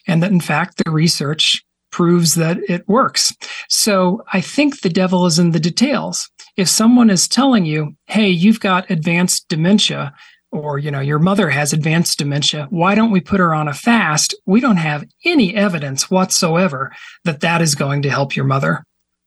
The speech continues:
So there are instances of quackery out there, for sure. But to, to say that, you know, well, for example, we have no cure for rheumatoid arthritis.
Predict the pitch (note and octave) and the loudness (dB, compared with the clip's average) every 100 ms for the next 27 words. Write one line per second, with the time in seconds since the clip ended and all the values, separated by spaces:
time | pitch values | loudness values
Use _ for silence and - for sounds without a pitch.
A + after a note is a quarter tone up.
0 | _ - A3+ F#3+ F3+ - - G#3 - G#3+ | _ -2 2 2 0 -4 0 0 0 0
1 | A#3 - A3+ G#3+ - G3 - D#3 E3 E3 | 2 2 4 4 4 2 2 0 -2 -2
2 | - F3+ - - D#3+ E3+ - F3+ E3+ F3 | -2 -6 -6 -4 -2 0 0 0 0 0
3 | B3 C4+ D#3 D3+ - A#3 - E4 - - | -2 -4 -6 -6 0 0 0 -2 -4 -8
4 | - - - _ _ _ _ _ - F3+ | -16 -20 -20 _ _ _ _ _ -2 -2
5 | G3 - G3 F#3 - F#3+ - - G#3 G#3+ | -2 0 2 2 0 0 0 0 2 2
6 | F#3 F3+ - G#3 D#3+ C#3+ E3+ - _ _ | 2 -2 0 0 0 -2 -6 -12 _ _
7 | _ _ C#3 B2 - - C#3+ D#3 G#3 G#3+ | _ _ -8 -8 -10 -4 -2 0 2 0
8 | D3 C3+ D#3 - - - _ _ _ _ | -2 -4 -6 -12 -20 -20 _ _ _ _
9 | - G#3+ G3+ F#3+ F#3+ G#3+ G#3+ A3+ F3+ D#3+ | 2 4 4 4 4 4 2 2 2 2
10 | - D#3 F3+ F3+ - E3 D3+ C#3+ E3+ D3+ | -2 0 2 2 0 -2 -2 -4 -4 -4
11 | E3 E3+ - | -4 -4 -4